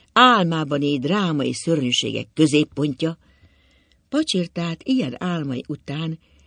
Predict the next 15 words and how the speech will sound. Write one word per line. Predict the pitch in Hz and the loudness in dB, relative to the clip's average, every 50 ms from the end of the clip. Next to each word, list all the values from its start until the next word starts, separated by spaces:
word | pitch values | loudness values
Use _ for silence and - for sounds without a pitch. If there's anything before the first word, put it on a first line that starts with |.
| _ | _
még | - 202 254 220 151 110 117 | 4 6 6 6 4 2 -2
jobban | - - - - - 123 156 | -6 -8 -8 -10 -10 -12 -10
szerette. | - - - - 113 185 - _ _ - 180 196 - _ _ _ _ _ - _ _ _ _ | -10 -10 -10 -10 -10 -12 -14 _ _ -18 -18 -18 -18 _ _ _ _ _ -20 _ _ _ _
Felesége | - 311 339 277 151 123 - - 139 135 127 127 147 175 220 - _ _ _ _ _ _ _ _ | -6 -4 -2 -2 -2 -2 -2 -2 -2 -2 0 0 -2 -2 -2 -6 _ _ _ _ _ _ _ _
a | 139 | -6
sürgönyről | - - 214 160 120 131 127 120 123 120 | -2 0 0 0 0 -2 -2 -2 -2 -4
beszélt. | - 131 135 135 - - 117 - - - _ _ _ _ _ _ _ _ _ _ _ _ _ _ _ _ | -4 -4 -6 -6 -8 -10 -10 -12 -12 -14 _ _ _ _ _ _ _ _ _ _ _ _ _ _ _ _
"Még | 160 170 180 | 2 4 4
nem | 185 190 190 202 | 6 6 6 6
jött | 214 220 180 - - | 6 6 4 2 -4
meg?" | - - - - - _ _ _ _ _ _ _ _ _ _ _ | -10 -10 -10 -10 -16 _ _ _ _ _ _ _ _ _ _ _
kérdezte | - 131 135 117 117 107 - - 120 | 0 0 2 2 0 -6 -6 -10 -8
Ákos. | 113 113 117 - 127 127 - - - _ - - | -8 -10 -10 -12 -12 -14 -14 -16 -16 _ -18 -4
"Még | - 190 208 208 208 208 220 233 | 0 2 4 4 4 2 2 2
nem." | 240 240 220 180 151 139 139 147 175 | 2 2 2 0 -2 -4 -6 -10 -14